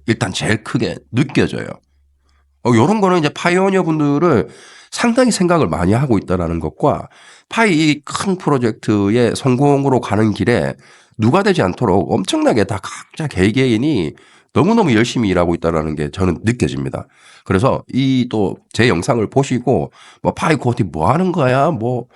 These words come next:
지금 노드 문제 이게 뭐야? 뭐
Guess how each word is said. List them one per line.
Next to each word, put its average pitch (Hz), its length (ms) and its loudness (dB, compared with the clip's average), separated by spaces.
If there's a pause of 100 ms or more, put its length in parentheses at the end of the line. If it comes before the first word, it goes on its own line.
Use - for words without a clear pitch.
(280)
지금 127 480 -4
노드 113 300 4
문제 101 320 2
이게 139 200 2
뭐야? 131 640 0
뭐 110 260 -4